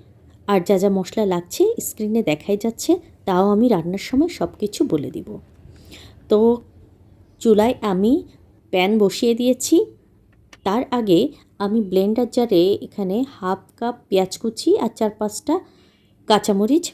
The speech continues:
ব্লেন্ড করে নিব। তারপরে পরিমাণ মতো সরিষার তেল দিয়ে নিচ্ছি।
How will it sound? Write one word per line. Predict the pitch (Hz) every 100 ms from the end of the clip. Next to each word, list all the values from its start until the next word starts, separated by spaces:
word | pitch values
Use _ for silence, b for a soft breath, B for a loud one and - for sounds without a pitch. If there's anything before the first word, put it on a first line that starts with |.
| -
ব্লেন্ড | 170 190 196 -
করে | 170 143
নিব। | 139 135 139 165 _ _ _ _ _ _ b b b b b
তারপরে | 247 254 277
পরিমাণ | 277 220 208 233 247
মতো | 247 240
সরিষার | 233 196 175 - 196
তেল | - 233
দিয়ে | 240 254
নিচ্ছি। | 247 247 - 359